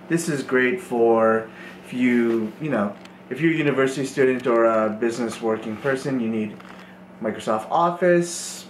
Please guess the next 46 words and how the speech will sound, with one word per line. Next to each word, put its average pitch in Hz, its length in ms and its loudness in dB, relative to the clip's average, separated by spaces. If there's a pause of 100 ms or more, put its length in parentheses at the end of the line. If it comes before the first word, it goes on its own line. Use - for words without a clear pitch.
PowerPoint, 135 500 0
all 123 140 0
that 120 180 2
stuff. 143 160 0
You 147 80 -4
can 151 80 0
also 147 240 2
do 123 220 -2
Photoshop, 147 640 0
no 127 200 0
problem 127 540 0 (380)
with 120 100 -4
the 123 100 2
integrated - 480 -4
graphics 113 480 -4
on 107 140 2
these 110 220 -4
things. 113 200 -6
You 104 80 -10
just 104 220 -6
plug 156 220 0
it 151 40 2
in, 151 220 0 (340)
you're 123 100 -8
good 131 180 -2
to 117 80 -4
go. 120 200 2
They 117 120 2
come 123 240 -4
with 117 180 -6
Windows 117 420 0
seven 113 400 -2
as 107 240 -6
well, 123 320 2
which 104 200 -8
is 98 180 -10
a 98 340 -4
great 131 300 0
little 120 220 0
thing 104 200 -4
to 101 60 -4
have. 92 320 -6 (640)
And 98 420 -4
that's - 300 -2 (140)
that. 208 360 0 (220)
Again, 117 580 -2